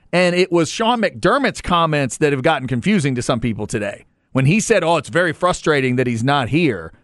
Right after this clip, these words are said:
Apparently, Diggs folks, agent, team, everybody knows what's going on,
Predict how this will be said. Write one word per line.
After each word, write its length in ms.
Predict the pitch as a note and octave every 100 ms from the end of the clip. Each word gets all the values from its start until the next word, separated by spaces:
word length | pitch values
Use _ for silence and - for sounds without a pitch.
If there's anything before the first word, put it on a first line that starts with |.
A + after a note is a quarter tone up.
| _ _
Apparently, 600 | - E3+ A3 F#3+ D#3 C3+ - - A#2+
Diggs 340 | F3 A3 F#3+
folks, 560 | - A3 A3 G#3 - - _ _ - - -
agent, 500 | A#3 G3 F#3+ A3 - -
team, 380 | G#3+ A3 G#3+ -
everybody 500 | G3 B3 C4 B3+ A3
knows 280 | G3+ A3+ F#3
what's 140 | E3+
going 260 | G3+ F#3 F#3
on, 440 | F3+ B2 A#2